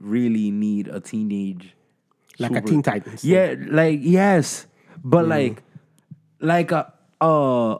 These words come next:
Speaker 1: a show almost like s-, with Spider-Man, but Spider-Man's too, like, a A-list celebrity or A-list superhero. So it's like, you
Speaker 2: Yeah,
Speaker 1: need,
Speaker 2: you
Speaker 1: like,
Speaker 2: can
Speaker 1: a
Speaker 2: get
Speaker 1: high
Speaker 2: away with
Speaker 1: school
Speaker 2: that. Yeah, you can get away
Speaker 1: Exactly.
Speaker 2: with these kids being, like, secondary characters. So you can get, and also as a show, as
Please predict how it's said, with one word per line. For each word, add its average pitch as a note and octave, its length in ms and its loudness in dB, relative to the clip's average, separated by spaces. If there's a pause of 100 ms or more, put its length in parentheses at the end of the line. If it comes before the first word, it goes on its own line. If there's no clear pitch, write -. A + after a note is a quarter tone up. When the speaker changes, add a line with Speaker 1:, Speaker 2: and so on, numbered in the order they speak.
Speaker 1:
a C#3 80 2
show E3 500 2
almost D3 420 0
like B2+ 160 -2
s-, - 120 -18
with A#2 360 -2
Spider-Man, B2+ 640 0
but A2 100 -4
Spider-Man's C3+ 640 -2
too, C3+ 280 -2
like, A2+ 340 -2
a B2 200 -6
A-list C3 480 0
celebrity B2 840 -4
or A#2+ 200 -4
A-list C3 440 -2
superhero. D3 640 0 (380)
So - 180 -2
it's C3+ 120 -2
like, C3+ 320 -2 (480)
you D3+ 100 0
Speaker 2:
Yeah, D#3+ 120 4
Speaker 1:
need, E3 120 4
Speaker 2:
you D#3 40 2
Speaker 1:
like, D#3+ 200 4
Speaker 2:
can D#3 100 4
Speaker 1:
a D#3 40 6
Speaker 2:
get D3 80 4
Speaker 1:
high C3+ 100 4
Speaker 2:
away C3+ 240 4
with B2+ 180 4
Speaker 1:
school B2 120 2
Speaker 2:
that. B2 60 -2
Yeah, B2+ 220 2
you B2 100 2
can D3 140 0
get C#3 140 2
away C3 80 2
Speaker 1:
Exactly. C3 160 2
Speaker 2:
with B2 120 0
these A#2+ 160 -2
kids A#2+ 260 -4
being, A#2 420 -2
like, G#2+ 180 -8
secondary A#2 500 -4
characters. A#2 360 -6
So - 60 -6
you A2+ 80 -2
can B2+ 180 -2
get, C3+ 100 -4 (180)
and E3 140 -2
also E3+ 380 2
as B2+ 200 -4
a B2 80 -2
show, - 300 -8
as C3 180 -6